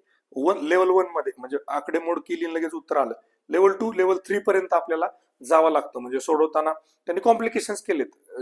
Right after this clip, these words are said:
जिथं दोन प्रश्न तयार होतात, तो दोन प्रश्नांचा मिळून एकच प्रश्न तयार केलाय, म्हणजे काम वेग वगैरे जो आहे, टाइम वर्कचा जो आहे, त्याच्यामध्ये पण बघा तुम्ही, किंवा जो ट्रेनचा वगैरे प्रश्न आहे, त्याच्यामध्ये पण बघा की तुम्हाला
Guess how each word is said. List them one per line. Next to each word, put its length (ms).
जिथं 360
दोन 180
प्रश्न 340
तयार 160
होतात, 260
तो 80
दोन 200
प्रश्नांचा 460
मिळून 200
एकच 260
प्रश्न 280
तयार 240
केलाय, 240
म्हणजे 260
काम 480
वेग 200
वगैरे 300
जो 120
आहे, 100
टाइम 280
वर्कचा 520
जो 140
आहे, 100
त्याच्यामध्ये 460
पण 180
बघा 180
तुम्ही, 260
किंवा 400
जो 300
ट्रेनचा 420
वगैरे 240
प्रश्न 320
आहे, 220
त्याच्यामध्ये 400
पण 180
बघा 160
की 420
तुम्हाला 320